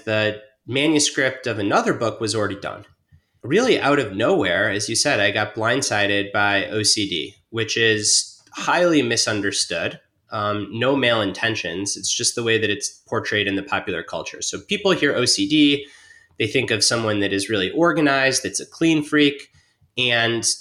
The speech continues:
that is not what, like, clinical actual O C D is. So first, the definition. O C D is having intrusive thoughts or feelings,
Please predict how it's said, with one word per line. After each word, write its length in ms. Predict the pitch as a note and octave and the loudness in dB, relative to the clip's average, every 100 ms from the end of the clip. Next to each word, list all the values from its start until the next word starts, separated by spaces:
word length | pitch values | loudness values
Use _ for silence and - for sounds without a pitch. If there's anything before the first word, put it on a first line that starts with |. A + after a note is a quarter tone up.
| B2 B2 | -6 0
that 160 | D#3 | 2
is 220 | C#3+ - C3 | 2 0 -4
not 460 | C3 B2+ A#2+ G2+ - A2 | -2 0 0 -2 -4 -2
what, 320 | G#2+ G#2 - - G2+ | 0 0 -2 -12 -10
like, 140 | G2+ - | -10 -10
clinical 1000 | - C#3 B2 A2 - G#2 G2+ F#2+ G2 - | -6 -2 0 0 -4 -2 0 0 -4 -4
actual 400 | G#2+ G#2 - G2+ | -4 -4 -4 -4
O 140 | F#2 G2+ | -4 -2
C 240 | - F2 | -2 -4
D 80 | D2+ B1+ | -6 -8
is. 320 | - - - | -6 -8 -6
So 420 | - - A2+ A2 - | -4 -2 0 -2 -2
first, 200 | E3+ E3 | -2 0
the 60 | D3 | 0
definition. 680 | A2 - F#2 D#2+ - D#2+ _ - - _ _ - | -2 -2 -4 -6 -8 -14 _ -20 -20 _ _ 0
O 120 | E3 | 2
C 200 | F#3+ A3 | 2 2
D 300 | D3+ C#3+ C3+ | 2 4 4
is 260 | - A2+ A2 | 2 -2 -2
having 340 | A#2 A2+ A2 F#2 | 0 0 -2 -2
intrusive 680 | G#2+ G#2 D3+ D#3+ F3 D3 | -4 -2 0 0 -2 -4
thoughts 400 | - A2 B2+ - | -2 -2 0 -2
or 80 | F#3+ | -4
feelings, 840 | - G#2+ F#2 E2+ F3 - - - | -2 -2 -2 -4 -4 -4 -4 -10